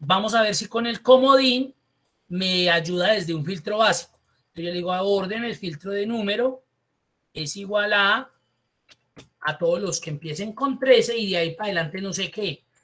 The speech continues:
trece uno, trece dos, trece treinta, trece cincuenta, pero pues lo estoy obligando a que inicialmente empiece con este. Un ejemplo, aceptar, y no me dio.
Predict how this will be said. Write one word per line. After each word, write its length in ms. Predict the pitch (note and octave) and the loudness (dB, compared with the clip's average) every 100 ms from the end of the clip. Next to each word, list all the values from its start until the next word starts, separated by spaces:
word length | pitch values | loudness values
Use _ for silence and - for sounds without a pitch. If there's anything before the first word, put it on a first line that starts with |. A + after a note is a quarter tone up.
| _ | _
trece 360 | - F3+ D3 D#3+ | -8 -6 -4 -6
uno, 360 | C#3+ G3+ G3+ E3+ | -4 -4 -4 -6
trece 300 | E3 D3+ C#3 | -6 -4 -4
dos, 280 | D#3+ F#3+ - | -2 -4 -6
trece 280 | D#3+ D3+ | -6 -6
treinta, 380 | D3 B3+ F#3 F#3 | -6 -6 -6 -10
trece 260 | F3 D#3 D#3+ | -10 -10 -8
cincuenta, 640 | E3+ D3 F#3+ G3+ G3 F#3 _ _ _ _ | -8 -8 -6 -6 -8 -10 _ _ _ _
pero 280 | F#3 F3 | -2 -2
pues 140 | D#3 D#3+ | -4 -6
lo 60 | |
estoy 500 | D#3 - D3+ D#3 D3+ - _ _ _ - | -4 -4 -4 -6 -8 -14 _ _ _ 0
obligando 580 | A3 G#3+ G3 F3 F3 | 2 2 -2 -2 0
a 60 | G#3 | -2
que 100 | A3 | -2
inicialmente 540 | G3+ D#3 E3 F3 F#3 | -4 -2 -2 -4 -6
empiece 360 | G#3 G3+ G3+ G3+ | -8 -6 -6 -4
con 160 | F3 F#3+ | -2 0
este. 360 | G#3+ - - _ | 2 0 -4 _
Un 160 | E3 | -4
ejemplo, 500 | F#3+ A3 A#3 C#3+ - - _ _ _ _ _ | 0 2 2 0 -12 -20 _ _ _ _ _
aceptar, 800 | D#3+ D#3 D#3+ - - F#3+ - - _ _ _ _ _ | 2 2 0 -4 4 4 4 -4 _ _ _ _ _
y 180 | - D#3 | -8 -4
no 120 | C#3+ C#3 | -2 -2
me 120 | D3 | -2
dio. 300 | D#3+ D#3+ | 0 -2